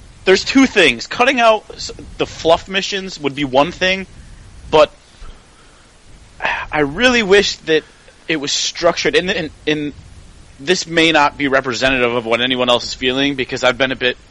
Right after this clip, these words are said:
disenfranchised with open world games in general, but I wish that the missions that you had to do for the story were all one track, and then essentially after that I would do all this nonsense if I felt like living in that world. But,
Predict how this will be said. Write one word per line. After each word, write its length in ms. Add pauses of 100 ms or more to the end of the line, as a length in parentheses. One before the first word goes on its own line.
disenfranchised 760
with 80
open 260
world 220
games 260
in 80
general, 420 (600)
but 160
I 160
wish 300
that 220
the 60
missions 680
that 140
you 180
had 200
to 80
do 160
for 140
the 60
story 640
were 220
all 220
one 220
track, 440 (320)
and 160
then 320 (540)
essentially 460
after 440
that 380
I 60
would 160
do 140
all 140
this 200
nonsense 560
if 180
I 60
felt 280
like 220 (640)
living 320
in 80
that 160
world. 400 (800)
But, 240